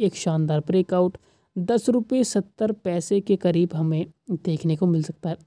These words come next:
और जैसे ही ये ब्रेकआउट होगा दोस्तों, एक शानदार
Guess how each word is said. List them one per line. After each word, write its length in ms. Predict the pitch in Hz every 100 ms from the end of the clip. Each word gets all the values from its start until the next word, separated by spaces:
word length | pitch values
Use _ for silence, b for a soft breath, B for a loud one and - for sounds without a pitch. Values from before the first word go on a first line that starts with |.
| b b b -
और 140 | 170 151
जैसे 300 | 190 196 220
ही 140 | 233
ये 80 | 247
ब्रेकआउट 500 | 196 208 202 208 208
होगा 200 | 196 202
दोस्तों, 280 | 202 185 208
एक 120 | 196
शानदार 520 | - 170 165 165 165